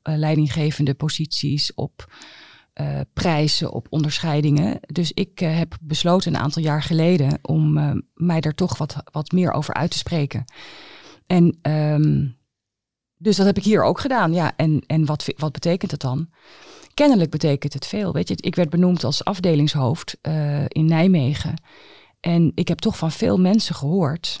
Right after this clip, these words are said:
dat het fijn is dat het een vrouw is. Dus dan kan je het wel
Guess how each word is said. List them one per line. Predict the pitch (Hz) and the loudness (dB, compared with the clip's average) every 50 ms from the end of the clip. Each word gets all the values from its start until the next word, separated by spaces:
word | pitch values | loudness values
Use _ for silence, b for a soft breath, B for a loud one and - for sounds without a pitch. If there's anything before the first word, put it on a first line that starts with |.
| - _ | -14 _
dat | - - 196 185 185 | -4 -2 -2 -2 -2
het | - 165 - | -4 -6 -4
fijn | - 226 220 226 190 | -4 -2 0 0 0
is | 151 151 | 0 0
dat | - 160 - | -2 -4 -6
het | 147 - | -4 -6
een | 156 | -6
vrouw | 147 - - 262 240 190 | -8 -6 -6 -4 -2 0
is. | 139 107 - - - - B B B B B B B | 0 -2 -2 -2 -4 -6 B B B B B B B
Dus | B 190 180 | B -2 0
dan | - 202 | 0 0
kan | - 220 208 | 2 4 4
je | 202 | 4
het | 180 156 | 4 4
wel | 180 185 175 160 - - _ _ | 4 4 4 2 0 -2 _ _